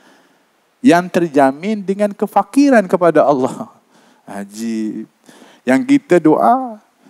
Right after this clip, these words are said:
nak dapat, tak dapat, komplain. Sedangkan bukan tak dapat, belum dapat. Tapi para as-salihin, mereka doa dapat tak dapat. Itu bukan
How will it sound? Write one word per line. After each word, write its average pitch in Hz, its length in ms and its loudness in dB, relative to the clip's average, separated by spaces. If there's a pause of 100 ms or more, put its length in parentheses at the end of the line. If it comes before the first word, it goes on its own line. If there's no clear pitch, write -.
(120)
nak 180 320 -2
dapat, 196 400 2
tak 160 160 -2
dapat, 190 200 0
komplain. 202 680 -10 (720)
Sedangkan 107 400 -4
bukan 226 240 0
tak 98 160 -6
dapat, 202 320 2
belum 113 320 -6
dapat. 147 480 -2 (1600)
Tapi 110 240 -4
para 104 320 0
as-salihin, 113 720 -6
mereka 113 320 -2
doa 104 400 -2
dapat 95 320 -2
tak - 160 -10
dapat. 101 320 -12
Itu 123 160 -8
bukan 233 240 -4